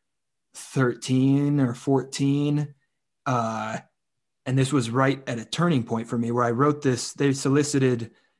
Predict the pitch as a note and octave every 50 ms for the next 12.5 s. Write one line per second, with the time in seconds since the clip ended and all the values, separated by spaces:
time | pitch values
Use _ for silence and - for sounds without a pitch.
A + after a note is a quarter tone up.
0 | _ _ _ _ _ - D#3 D#3+ C#3+ - C3 A#2+ A#2 B2 B2 - B2 A#2 - C3+
1 | C3+ C#3 C3+ B2+ B2+ B2+ B2 B2 A#2 A#2+ A#2 A2+ A2+ A#2 A#2 A#2 - - - C#3
2 | A#2 B2+ B2 B2 A#2 A#2 A2+ A#2 - - - - _ _ _ _ _ _ _ _
3 | _ _ _ _ _ _ _ - C3 A#2+ B2+ E3+ F3 D#3 B2 A2+ C3+ C#3+ C3 -
4 | - A#2 - - C3 B2+ B2+ A#2 A2+ G#2+ A#2+ A2 - - - D#3 D3 B2+ - -
5 | A#2 - - C3 C3 C3+ C3+ C3 C#3+ D3+ D3 D3 - - C#3+ C3+ C3+ - C3+ B2+
6 | A#2+ A#2 B2 A#2+ A#2+ A#2 A2+ - - - _ _ _ - - C#3 A#2 G#2+ - -
7 | C#3+ D3 C#3+ C3+ - C#3+ C3 B2+ B2 B2 B2 - - - D3 C3+ C3 B2+ A#2+ A#2
8 | A2+ A2+ A#2 A2+ A2+ - - - - - - - _ _ _ _ _ _ _ _
9 | _ _ _ _ _ _ _ _ A#2 A#2 - B2 A2+ A2+ A2+ A2+ - _ _ _
10 | _ _ _ _ _ _ _ - C#3+ C#3+ D#3 D#3 C3 C3 C3 C3 B2+ B2 A#2+ A#2
11 | A#2 A2+ A2+ A2+ - C3+ B2 A#2+ A#2 - C3 C#3 C#3 C#3 C3 G#2+ A#2+ B2 - -
12 | B2 A2+ G#2 - - A#2 A2+ - - -